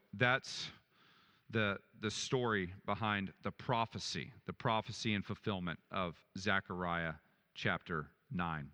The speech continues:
Now let's look at the crowd, the populace. Verse seventeen. The crowd that had been with him when he called Lazarus. So do you remember there were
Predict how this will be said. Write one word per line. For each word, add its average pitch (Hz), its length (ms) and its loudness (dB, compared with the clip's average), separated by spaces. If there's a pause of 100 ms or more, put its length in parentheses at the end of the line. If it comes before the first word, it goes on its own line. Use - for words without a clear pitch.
(120)
Now 127 200 4
let's 143 180 -2
look 135 140 2
at 120 80 -2
the - 40 0
crowd, 104 400 2
the 85 80 -6
populace. 92 800 -2 (1700)
Verse 110 360 2
seventeen. 95 680 2 (2250)
The 123 80 2
crowd 135 540 6
that 127 140 6
had 117 180 0
been 139 260 4
with 135 180 4
him 117 320 2 (400)
when 131 160 4
he 127 100 6
called 127 360 2
Lazarus. 107 760 4 (100)
So - 180 0
do 98 80 0
you 107 60 4
remember 110 180 2
there 104 160 4
were 95 180 0